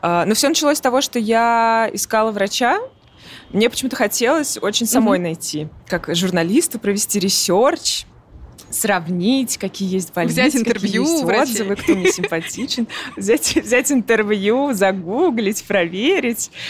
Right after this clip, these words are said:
Speaker 1: Вот. И, э, первым моим врачом была доктор, кстати, Мария, её тоже звали.
Speaker 2: Все Марии у нас.
Speaker 1: Э, из Греции.
Speaker 2: Ага, мгм.
Speaker 1: Да, просто Мария. Она была супер-супер милая. Эм,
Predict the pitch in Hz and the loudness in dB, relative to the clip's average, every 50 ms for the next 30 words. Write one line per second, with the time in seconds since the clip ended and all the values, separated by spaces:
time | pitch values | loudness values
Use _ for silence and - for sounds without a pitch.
0 | - - - - - - - - - 180 185 202 196 190 175 165 170 190 - - | -12 -12 -12 -12 -14 -14 -16 -14 -10 -4 0 2 2 4 2 0 -2 -8 -10 -6
1 | 190 196 196 202 202 202 202 196 190 190 185 180 180 170 170 165 165 156 - _ | -4 -2 0 0 2 2 2 4 4 4 2 4 2 2 2 2 0 0 -2 _
2 | - 226 240 262 254 220 214 202 196 190 196 185 175 - - 226 214 240 277 277 | 0 2 2 2 0 0 0 0 0 2 0 0 0 0 -2 0 0 0 0 0
3 | 233 208 185 185 185 185 190 185 185 185 180 180 180 175 170 190 196 - - - | -2 -2 0 0 2 2 2 2 2 2 2 2 0 0 0 -2 -2 -2 -8 -12
4 | - - - - 165 165 - 160 160 170 165 160 160 160 160 151 147 143 147 - | -12 -12 -8 -8 -8 -6 -6 -4 -2 -2 0 0 0 0 -2 -2 -4 -8 -8 -8
5 | 156 156 151 156 143 151 151 160 170 175 156 143 147 208 220 220 220 208 196 180 | -10 -10 -8 -10 -8 -4 -2 -2 0 0 -2 -2 -4 -2 -2 -4 -4 -4 -6 -6
6 | 165 165 165 175 180 175 185 170 160 160 156 156 - - 196 170 165 - 180 170 | -6 -6 -6 -6 -6 -8 -4 -2 -2 0 0 0 0 0 0 0 0 0 2 4
7 | 185 208 392 392 - - - 311 277 262 262 262 269 - - - 202 220 180 185 | 4 4 2 0 -2 -2 0 2 2 2 2 0 -2 -6 -10 -8 -8 -8 -6 -8
8 | 196 233 - - 170 165 185 175 165 165 160 156 156 156 147 - - - 160 165 | -14 -12 -10 -6 -4 -2 0 0 0 0 0 -2 -4 -6 -8 -10 -10 -8 -8 -6
9 | 165 - - 175 170 160 156 160 160 151 151 151 170 - - - - - - - | -6 -8 -8 -6 -4 -2 -2 -2 -2 -2 -4 -6 -8 -14 -16 -20 -20 -20 -20 -20
10 | - - - - - - - - 190 185 196 208 220 220 220 214 208 202 196 196 | -20 -20 -20 -20 -20 -10 -6 -4 -2 0 2 2 2 4 4 4 2 2 0 0
11 | 190 180 185 - - 214 196 202 190 - - 175 170 185 175 165 170 208 262 339 | 0 0 0 -2 -6 -6 -6 -4 -4 -4 -6 -6 -6 -4 -4 0 0 2 2 2
12 | 359 339 302 285 285 277 277 269 269 269 254 226 220 - - - 175 170 165 165 | 2 2 2 4 4 4 4 4 2 2 0 -2 -4 -6 -8 -6 -4 -4 -2 -2
13 | 170 170 165 160 156 160 156 151 - - - - | -2 -2 -2 -4 -4 -6 -10 -12 -14 -16 -18 -20